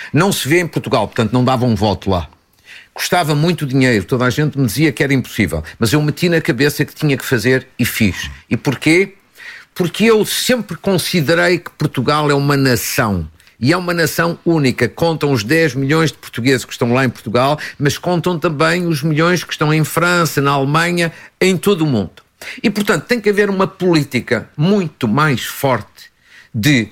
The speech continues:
aproximação e apoio às comunidades. Vamos ao ensino do português. Eu acho que aquilo que está a acontecer, e você tem toda a razão,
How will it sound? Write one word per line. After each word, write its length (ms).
aproximação 1080
e 160
apoio 500
às 180
comunidades. 680
Vamos 320
ao 160
ensino 400
do 100
português. 540
Eu 220
acho 220
que 100
aquilo 240
que 60
está 160
a 60
acontecer, 520
e 60
você 300
tem 160
toda 200
a 40
razão, 420